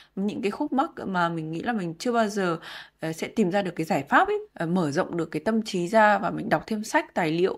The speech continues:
và lời khuyên từ chuyên gia thì mình sẽ có thể là cần thêm một vài loại thuốc, nhưng mà cái này thì mình không khuyến cáo mà chỉ nên là nói chuyện với bác sĩ.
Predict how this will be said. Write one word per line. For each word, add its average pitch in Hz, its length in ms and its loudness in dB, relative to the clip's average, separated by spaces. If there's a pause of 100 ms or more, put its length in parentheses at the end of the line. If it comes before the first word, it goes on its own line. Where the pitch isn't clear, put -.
và 156 140 -2 (140)
lời 165 240 2
khuyên 208 300 0 (280)
từ 170 120 2
chuyên 196 240 -4
gia 214 280 6
thì 165 200 -6 (140)
mình 170 200 0
sẽ - 400 -6
có 196 140 2
thể 214 160 4
là 185 80 6
cần 180 200 2
thêm 240 200 2
một 202 80 2
vài 170 220 2
loại 165 180 0
thuốc, 311 240 2
nhưng 226 100 -2
mà 202 100 -4
cái - 100 -4
này 185 240 0
thì 160 120 -6
mình 156 260 -4
không 202 560 -6
khuyến 170 220 0
cáo 151 320 2 (260)
mà 165 180 2
chỉ 131 240 0
nên 185 220 0
là 160 260 -2
nói 151 320 -4
chuyện - 180 0
với 165 100 -2
bác 208 140 -2
sĩ. - 260 -2